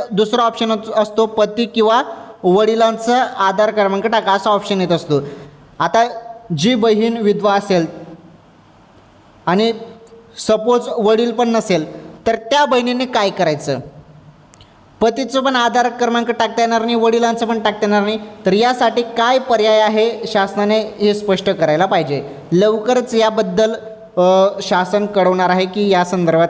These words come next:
काय करायचं आणि ऑप्शन तिथे येऊन जाईल बहिणींनो. ओके, या संदर्भात आता प्रोसेस सुरू होणार आहे आणि शासनाला पण विनंती आहे की या संदर्भात तोडगा काढा आणि जी काही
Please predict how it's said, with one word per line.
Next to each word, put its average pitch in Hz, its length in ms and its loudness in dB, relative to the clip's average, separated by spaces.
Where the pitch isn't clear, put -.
काय 156 160 0
करायचं 156 440 0
आणि 165 140 2
ऑप्शन 165 360 0
तिथे 175 200 0
येऊन 170 220 4
जाईल 165 160 2
बहिणींनो. 156 400 2
ओके, 214 200 -2
या 175 180 2
संदर्भात 165 500 0
आता 185 240 0
प्रोसेस 185 500 -4
सुरू 160 180 0
होणार 147 180 2
आहे 131 180 0
आणि 147 180 0
शासनाला 180 440 -2
पण 196 140 0
विनंती 180 320 0
आहे 175 80 2
की 202 200 0
या 196 180 2
संदर्भात 180 480 0
तोडगा 175 400 2
काढा 170 200 2
आणि 170 200 0
जी 170 100 -2
काही 190 260 2